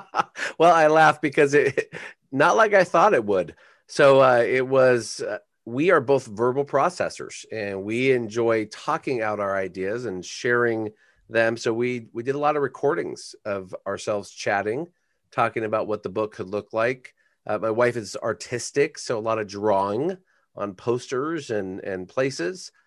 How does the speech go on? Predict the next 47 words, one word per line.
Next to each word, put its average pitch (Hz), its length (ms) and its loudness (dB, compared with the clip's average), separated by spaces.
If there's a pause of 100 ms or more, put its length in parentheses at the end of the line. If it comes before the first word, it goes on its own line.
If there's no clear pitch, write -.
(280)
And, 113 400 -2
uh, 107 460 2
this 123 260 -8
is 131 220 -6
a, 120 320 4
a 110 80 -6
great, 135 500 0
uh, 123 200 4
benefit 131 580 0
to 131 100 -10
the 120 80 -4
marriage. 127 460 -2 (240)
It 120 140 -4
required 156 480 0
weekends 160 400 -2
away, 147 280 0
Ron, 120 480 -4
where 123 100 -4
we 120 160 -2
had 135 200 -2
to 127 60 -4
go 131 520 2
and 98 180 -4
be 120 120 -4
by 127 160 0
ourselves, 123 540 -2
away 110 280 -2
from 127 220 -6
our 110 120 -4
children, 127 600 -6 (340)
in 110 120 -4
hotel 117 480 -4
rooms 156 460 -4
and 127 480 -4
write. 156 400 -4 (340)
And 113 220 -2
I 110 80 0
would 107 160 -6
say 120 220 0
that 117 160 -2
it - 80 -4
was 117 120 -8
<laughs> - 120 -18
one 160 160 4
of 139 100 2
the, 135 260 4
uh, 117 200 4